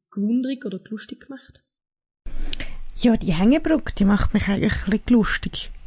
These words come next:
Speaker 2: Dort möchte ich gerne mal drüber laufen und eben, es tönt nach einer gemütlicheren Wanderung.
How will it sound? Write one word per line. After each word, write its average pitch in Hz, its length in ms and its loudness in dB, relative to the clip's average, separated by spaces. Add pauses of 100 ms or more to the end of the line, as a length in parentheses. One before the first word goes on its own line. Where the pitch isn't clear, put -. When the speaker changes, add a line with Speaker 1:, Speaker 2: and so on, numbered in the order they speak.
Speaker 2:
Dort - 140 0
möchte 208 320 -2
ich - 100 -4
gerne 202 220 4
mal 226 120 4
drüber 214 240 2
laufen 240 480 2
und 196 200 2
eben, 208 260 2
es - 320 0
tönt 202 240 4
nach - 160 2
einer 190 140 4
gemütlicheren 208 720 2
Wanderung. 233 500 4